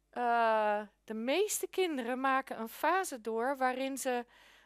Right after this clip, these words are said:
wat we noemen, ehm, doorlezen in één soort boek. Of één soort schrijver, een veelschrijver, Carrie Slee om een <laughs> dwarsstraat te noemen.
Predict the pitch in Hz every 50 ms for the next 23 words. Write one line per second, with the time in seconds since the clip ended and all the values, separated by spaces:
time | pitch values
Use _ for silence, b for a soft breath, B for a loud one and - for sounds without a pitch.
0 | b b - 240 262 262 - 247 247 254 262 262 254 254 247 240 233 233 - _
1 | _ _ _ _ _ _ _ _ _ - - 233 226 226 226 220 214 214 214 214
2 | 214 208 208 _ _ _ _ _ _ _ _ _ _ _ _ _ _ 202 _ -
3 | - 262 262 311 349 349 330 311 262 247 247 254 254 254 269 285 311 - - 330
4 | 415 466 415 - _ _ _ _ - 240 254 233 - - - 277 320 330 311 302
5 | 294 - - - 262 240 226 226 - - 285 247 190 - - - - _ _ b
6 | b b b b b - 311 381 349 - - - - - 269 277 262 240 226 -
7 | - 233 196 185 190 - - - 247 240 254 262 302 - 294 269 226 208 190 220
8 | 226 247 262 254 - - 262 247 269 277 277 269 - - 262 220 214 233 214 -
9 | - 233 220 247 277 339 320 294 285 294 277 247 269 370 330 - - - - 285
10 | 277 262 - - 294 294 294 294 294 294 302